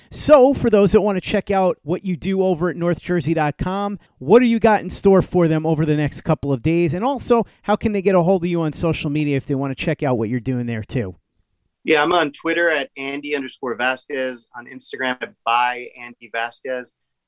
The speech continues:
Speaker 2: And this week, you know, we'll, we'll be talking with Zach Wilson and, and seeing,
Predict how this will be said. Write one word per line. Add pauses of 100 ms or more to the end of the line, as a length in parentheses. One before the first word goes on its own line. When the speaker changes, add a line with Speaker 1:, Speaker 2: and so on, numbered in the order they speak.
(300)
Speaker 2:
And
this
week, (240)
you
know,
we'll, (440)
we'll
be
talking
with
Zach
Wilson
and,
and
seeing,